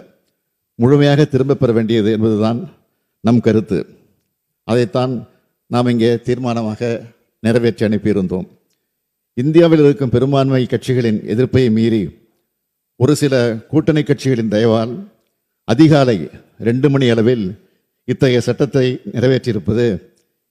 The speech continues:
இந்திய அரசியல் சட்டத்தின் கட்டமைப்பின் மீது செய்யப்பட்ட தாக்குதல், மத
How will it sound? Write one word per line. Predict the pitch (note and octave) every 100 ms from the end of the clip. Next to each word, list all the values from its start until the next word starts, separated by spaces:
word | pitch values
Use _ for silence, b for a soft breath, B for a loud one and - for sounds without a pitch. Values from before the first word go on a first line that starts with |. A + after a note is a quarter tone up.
| _
இந்திய | B2+ C#3+ D3 D3+
அரசியல் | B2+ C#3 B2+
சட்டத்தின் | A#2+ A#2 B2 A2
கட்டமைப்பின் | A2 C3+ C3 A#2 A2+
மீது | A2 G2+ A2+ A#2 _ _ _ _ _ -
செய்யப்பட்ட | C3 C3+ C#3 B2 -
தாக்குதல், | A2 G#2+ C3 C#3 A2+ A#2 - - _ _ _ _ _ _
மத | G2+ A#2